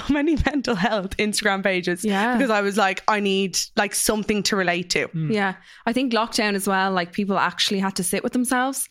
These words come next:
Speaker 3: Mm.
Speaker 2: So everyone, it was like the year of realising things. You know, <laughs> Kylie Jenner was like, "It's just a year of realising things." <laughs> But it literally was, like, people were actually sitting down and kind of going, "Oh,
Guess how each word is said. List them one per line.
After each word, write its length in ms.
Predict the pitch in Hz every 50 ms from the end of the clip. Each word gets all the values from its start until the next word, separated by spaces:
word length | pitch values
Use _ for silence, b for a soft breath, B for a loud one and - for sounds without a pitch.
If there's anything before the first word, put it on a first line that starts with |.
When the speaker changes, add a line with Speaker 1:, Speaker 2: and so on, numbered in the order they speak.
| _ -
Speaker 3:
Mm. 300 | 170 156 151 147 143 131
Speaker 2:
So 160 | - 240 220
everyone, 540 | 202 202 208 214 240 254 247 233 220 214 - -
it 80 | 220
was 160 | 208 208 208
like 260 | 226 226 233 226 - -
the 60 | 208
year 200 | 196 208 214 208
of 60 | 190
realising 420 | 190 196 214 233 214 196 202 180
things. 280 | 175 180 - 175 180 -
You 60 | 214
know, 120 | 208 233 269
<laughs> 0 |
Kylie 840 | - 320 339 440 277 247 - 415 330 320 349 339 359 330 294 269
Jenner 220 | 339 359 - - 339
was 120 | 330 220
like, 160 | 220 214 320
"It's 140 | 311 - -
just 160 | - 587 -
a 200 | 571 640 466 320
year 240 | 294 254 247 240 247
of 60 | 240
realising 540 | 233 226 220 226 233 247 277 240 302 330 302
things." 200 | 294 359 370 359 330
<laughs> 680 | 392 415 480 571 571 370 - 466 427 415 403 392 381 349
But 100 | - 262
it 60 | 254
literally 280 | 226 247 277 - 277 247
was, 320 | 208 202 220 226 220 196
like, 200 | 202 185 175 175
people 240 | - 220 208 214 214
were 100 | 208 190
actually 300 | 175 196 - - 202 180
sitting 200 | - - - 180
down 200 | 180 170 170 165
and 80 | 165 160
kind 140 | 175 170
of 60 | 165 156
going, 240 | 165 156 156 151 b b b b b b b b _ -
"Oh, 220 | 571 466 269 -